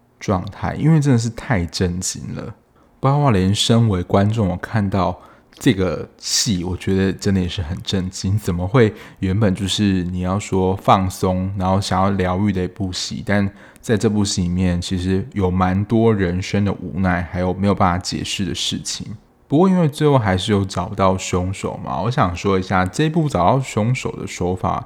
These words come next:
就是有点像请君入瓮，就是请凶手自己上钩。然后这一部最后的凶手就是某一个职业，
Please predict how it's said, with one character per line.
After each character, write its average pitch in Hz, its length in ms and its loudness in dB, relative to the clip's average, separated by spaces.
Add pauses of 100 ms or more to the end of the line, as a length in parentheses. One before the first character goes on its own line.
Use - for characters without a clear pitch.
(120)
就 139 100 -4
是 139 200 2
有 101 240 2
点 - 20 0
像 110 180 2
请 87 380 -2
君 98 460 0
入 101 240 -6
瓮， 95 260 -2
就 101 100 -2
是 101 80 4
请 92 240 -4
凶 95 240 0
手 - 240 -2
自 - 140 -12
己 - 140 -10
上 - 280 -4 (140)
钩。 - 240 -8 (480)
然 135 160 4
后 180 100 4
这 180 220 2
一 180 100 4
部 170 380 0
最 113 320 2
后 107 220 0
的 90 280 0
凶 95 460 -2
手 98 420 -8
就 - 80 -6
是 87 380 -4
某 95 240 0
一 101 40 -2
个 90 280 0
职 85 380 -4
业， 92 280 0